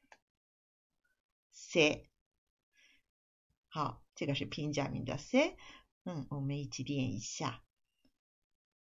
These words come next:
一、二、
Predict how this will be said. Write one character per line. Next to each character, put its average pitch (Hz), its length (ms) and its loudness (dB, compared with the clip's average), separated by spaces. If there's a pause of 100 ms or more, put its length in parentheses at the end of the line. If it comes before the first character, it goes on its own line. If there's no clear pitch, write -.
(320)
一、 180 680 -4 (2250)
二、 185 400 2